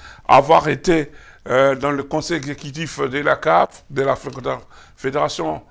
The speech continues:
euh, de football association. Il faut déjà être dirigeant d'une instance régionale. C'était vraiment flou, c'est-à-dire, si on ne changeait pas de texte, ça devait toujours avoir, ça devait toujours avoir les mêmes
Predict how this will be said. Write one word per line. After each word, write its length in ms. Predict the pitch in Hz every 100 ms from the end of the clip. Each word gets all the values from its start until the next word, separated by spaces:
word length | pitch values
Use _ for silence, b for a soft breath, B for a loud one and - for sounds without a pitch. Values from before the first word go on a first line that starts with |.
| b b b -
euh, 120 | 117
de 120 | 135
football 440 | 135 160 147 151 139
association. 720 | - 143 - - 185 196 220 B B -
Il 100 | 156
faut 160 | - 190
déjà 400 | 170 156 185 -
être 300 | 208 202 156
dirigeant 640 | 143 160 160 143 170 165 B B B -
d'une 200 | 160 190
instance 440 | 175 - 180 -
régionale. 600 | 143 180 147 160 175 190 - b b -
C'était 340 | - 151 190
vraiment 440 | 156 127 147 139 120
flou, 320 | - 170 196
c'est-à-dire, 640 | - 139 - 101 117 165 - - b b b b
si 260 | - 214 - _ -
on 140 | -
ne 60 | -
changeait 340 | 185 160 180
pas 160 | 160 135
de 80 |
texte, 420 | 110 135 160 - - B B -
ça 160 | 143
devait 340 | 143 156 175 175
toujours 320 | 160 160 147
avoir, 520 | 123 135 170 - - -
ça 80 | 123
devait 260 | 123 160
toujours 300 | 170 165 160
avoir 320 | 135 147 170 - B B -
les 100 | 165
mêmes 220 | 226